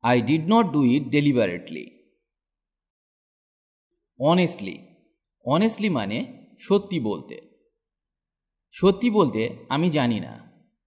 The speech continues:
I honestly don't know। I honestly don't know। Strongly।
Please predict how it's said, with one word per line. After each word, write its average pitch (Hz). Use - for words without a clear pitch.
I 123
honestly 139
don't 139
know। 90
I 123
honestly 139
don't 143
know। 80
Strongly। 185